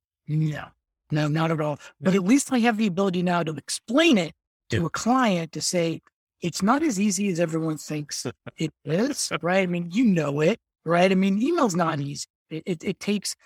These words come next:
Speaker 1: practice and, y-, you know, whatever. But yeah, huge, huge learning curve
Speaker 2: Huge
Speaker 1: in a
Speaker 2: learning curve.
Speaker 1: good way.
Speaker 2: Well, and I,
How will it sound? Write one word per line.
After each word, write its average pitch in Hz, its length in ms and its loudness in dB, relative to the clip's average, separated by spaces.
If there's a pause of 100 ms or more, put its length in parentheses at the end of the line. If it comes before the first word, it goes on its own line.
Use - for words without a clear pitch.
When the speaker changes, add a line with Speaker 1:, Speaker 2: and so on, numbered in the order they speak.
(160)
Speaker 1:
practice 170 540 -2
and, 139 140 -6 (160)
y-, 156 140 -6
you 156 120 -2
know, 147 100 -2
whatever. 139 440 -2 (260)
But 139 100 -6
yeah, 143 260 -2 (340)
huge, 180 500 -2 (160)
huge 196 300 2
learning 160 300 2
curve 135 180 -6
Speaker 2:
Huge 127 220 -2
Speaker 1:
in 127 60 -2
a 123 40 0
Speaker 2:
learning 127 220 -2
curve. 131 200 0
Speaker 1:
good 143 140 -4
way. - 100 -16 (360)
Speaker 2:
Well, 160 280 2
and 151 180 -2 (100)
I, 147 120 -4